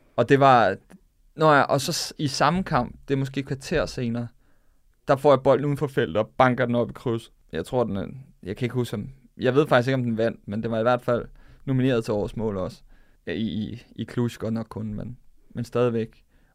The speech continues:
Og, øhm, i, efter den kamp, der havde det været så meget følelsesmæssig rutsj-, rutsjebane. Så da jeg kom hjem, også efter kampen,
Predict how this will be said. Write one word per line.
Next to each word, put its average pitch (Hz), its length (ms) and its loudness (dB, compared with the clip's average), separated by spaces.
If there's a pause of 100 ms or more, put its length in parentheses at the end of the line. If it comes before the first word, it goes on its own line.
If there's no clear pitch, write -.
(120)
Og, 113 360 2
øhm, 82 300 -8 (600)
i, 135 160 -6 (200)
efter 151 260 2
den 143 220 2
kamp, 127 340 0 (220)
der 123 80 6
havde 127 200 6
det 123 80 -4
været 123 260 2 (160)
så - 180 -6
meget 127 340 0 (640)
følelsesmæssig 127 720 -4 (120)
rutsj-, 135 300 -4 (280)
rutsjebane. 123 560 -4
Så 135 120 -8
da 127 80 4
jeg 127 100 4
kom 123 340 -2
hjem, 143 320 0 (840)
også 107 240 -8
efter 104 140 -10
kampen, - 360 -12